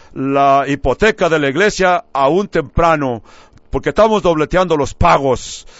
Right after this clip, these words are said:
Eh, esto no quiere decir que muchos de ustedes vayan a pensar, "Bueno,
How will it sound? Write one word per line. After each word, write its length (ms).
Eh, 340
esto 440
no 160
quiere 260
decir 380
que 120
muchos 300
de 60
ustedes 640
vayan 380
a 100
pensar, 800
"Bueno, 500